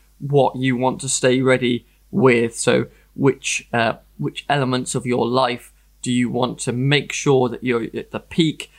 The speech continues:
that you're kind of ready to take advantage of any of those opportunities that come along? You know, for example, you might be working in a job,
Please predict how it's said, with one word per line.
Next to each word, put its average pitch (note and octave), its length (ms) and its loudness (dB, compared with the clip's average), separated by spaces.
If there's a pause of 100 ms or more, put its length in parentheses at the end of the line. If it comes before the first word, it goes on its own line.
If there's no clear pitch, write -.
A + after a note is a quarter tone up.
(140)
that - 160 -2
you're A#2+ 180 2
kind B2+ 300 0
of A#2 200 -10
ready C#3 300 0
to - 180 -14
take - 300 2
advantage - 500 -2
of - 160 -18
any C3 220 -2
of B2+ 100 -2
those A#2+ 260 -2
opportunities A#2+ 800 -4
that - 120 -12
come A#2+ 200 -4
along? B2 320 -2 (260)
You G3+ 60 -4
know, A#3 100 0
for G3+ 120 -4
example, G3+ 360 0
you F3 80 -2
might F3 200 2
be D#3+ 80 -4
working D#3+ 360 -2
in C#3+ 80 -2
a C3+ 80 -2
job, F3 340 2